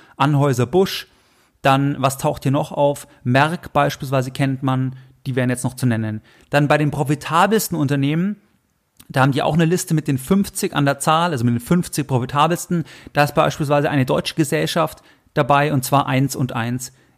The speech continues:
Drillisch. Jetzt ist die Frage, wenn es gemäß dem Paper von der Credit Suisse dieses Family Alpha sehr, sehr ausgeprägt gab,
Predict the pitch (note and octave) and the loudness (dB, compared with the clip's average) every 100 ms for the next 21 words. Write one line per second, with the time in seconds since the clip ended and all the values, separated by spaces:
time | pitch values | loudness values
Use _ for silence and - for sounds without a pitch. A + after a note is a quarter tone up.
0 | _ - C3+ C3+ A2+ - - _ _ _ | _ -2 2 2 0 -6 -16 _ _ _
1 | - - F#3 F#3+ - E3 D#3 C#3 A#2+ A#2 | -4 -2 0 -2 -2 -2 0 0 -2 -6
2 | - _ B2 F#3 A3+ A3 - D3+ C#3+ C#3+ | -14 _ 0 2 4 2 0 0 2 0
3 | C3+ C#3 B2 C#3+ D#3+ D#3 A#2 G#2+ - _ | -2 -2 -2 0 -2 -2 -6 -6 -12 _
4 | - C#3+ C3+ C3+ C3 C3 C#3+ D3+ C#3 - | -6 -4 -2 -2 -2 -2 -2 -2 -2 -10
5 | _ _ _ _ F3 E3 D3 - F#3+ G3+ | _ _ _ _ -2 0 -2 0 2 4
6 | E3 - C#3 G#3+ - E3 C3+ C3 - _ | 2 0 -2 -2 -2 0 0 0 -6 _
7 | _ - - F#3+ F3+ - G3 A3 - D3+ | _ -6 0 2 2 0 2 2 2 -2
8 | C3 C3 B2+ D#3 D#3 F3+ - | 0 -4 -4 -2 -2 -2 -4